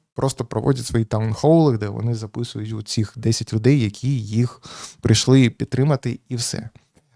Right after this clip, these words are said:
Інший приклад, теж достатньо показовий, це історія з скасуванням права на громадянство по народженню. У них є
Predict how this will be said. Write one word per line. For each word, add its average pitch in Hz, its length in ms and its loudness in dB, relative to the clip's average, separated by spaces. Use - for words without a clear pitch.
Інший 233 380 4
приклад, 156 600 2
теж 165 240 2
достатньо 127 480 -4
показовий, 165 480 0
це 160 180 0
історія 156 540 2
з 120 360 0
скасуванням 139 600 -2
права 117 640 -2
на 117 120 -6
громадянство 127 540 -2
по 120 100 -2
народженню. 113 440 0
У - 20 0
них 117 200 -6
є 120 120 -4